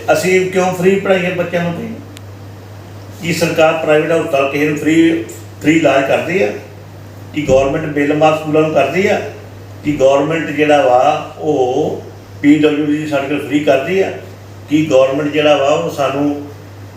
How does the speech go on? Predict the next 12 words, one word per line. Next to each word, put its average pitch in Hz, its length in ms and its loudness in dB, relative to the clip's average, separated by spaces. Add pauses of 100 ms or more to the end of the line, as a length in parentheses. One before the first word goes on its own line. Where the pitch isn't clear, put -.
(200)
ਫਾਇਰ 156 220 2
ਬ੍ਰਿਗੇਡ 147 300 -6
ਸਰਟੀਫਿਕੇਟ 127 520 -6
ਫ੍ਰੀ 147 180 0
ਕਰਦੀ 175 380 0
ਆ? - 40 -4 (1400)
ਗੌਰਮੈਂਟ 127 380 2
ਸਾਡੇ 151 120 0
ਕੋਲ 151 140 -2
ਟੈਕਸ 147 220 0
ਨਹੀਂ 190 180 -6
ਲੈਂਦੀ। 185 320 -6